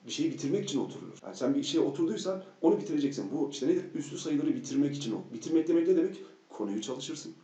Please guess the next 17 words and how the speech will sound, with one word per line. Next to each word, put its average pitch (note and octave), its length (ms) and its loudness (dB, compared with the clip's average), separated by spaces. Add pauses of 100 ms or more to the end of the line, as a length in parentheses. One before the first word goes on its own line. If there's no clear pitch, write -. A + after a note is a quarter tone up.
(680)
Ondan C#3 220 4
sonra A2+ 180 -4
o - 180 0
konuyla B2 320 4
ilgili A2 460 0
öğrenmiş A#2+ 320 0
olduğun A#2+ 240 0
bilgileri A2+ 340 0
sorulara G#2 420 -2
uyarlarsın. D#3+ 580 2 (520)
Baktın F3+ 300 4
ki D#3+ 160 2
o C#3 120 6
bilgilerle C#3+ 440 4
o A#2 120 6
sorular C3+ 380 4
çözülüyor. C3+ 440 2